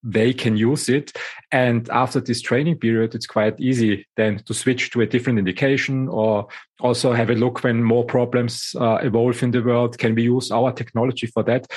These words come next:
But I think the crucial part is we need to start training early. And sometimes when I look at the, uh, conversations I have here in Austria or in Europe, I,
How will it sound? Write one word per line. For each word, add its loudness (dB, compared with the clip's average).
But 0
I -4
think -2
the 0
crucial 0
part 0
is 0
we 2
need 2
to -8
start 0
training 2
early. 0
And -2
sometimes 0
when 2
I 2
look 0
at 0
the, 2
uh, 0
conversations 0
I 2
have 0
here 0
in 0
Austria 0
or 2
in 0
Europe, 0
I, -6